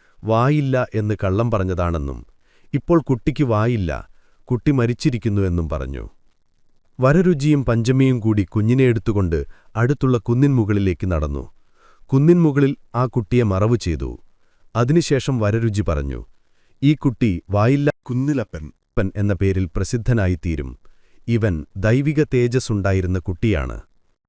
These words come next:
Speaker 2: പഞ്ചമി പ്രസവിച്ച കുട്ടികളെ വിവിധ ജാതിയിൽപ്പെട്ട വ്യക്തികൾ എടുത്തു വളർത്തി. ഈ കുട്ടികൾ വളർന്ന് അവരവരുടെ മേഖലകളിൽ പ്രസിദ്ധിയാർജിച്ചു.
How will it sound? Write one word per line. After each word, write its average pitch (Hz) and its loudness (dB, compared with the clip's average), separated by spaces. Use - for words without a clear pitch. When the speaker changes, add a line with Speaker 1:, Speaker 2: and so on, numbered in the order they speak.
Speaker 2:
പഞ്ചമി 190 0
പ്രസവിച്ച 131 -4
കുട്ടികളെ 92 -6
വിവിധ 147 -2
ജാതിയിൽപ്പെട്ട 135 -2
വ്യക്തികൾ 92 -6
എടുത്തു 135 -4
വളർത്തി. 73 -8
ഈ 110 -4
കുട്ടികൾ 147 -2
വളർന്ന് 107 -2
അവരവരുടെ 196 0
മേഖലകളിൽ 127 -4
പ്രസിദ്ധിയാർജിച്ചു. 120 -4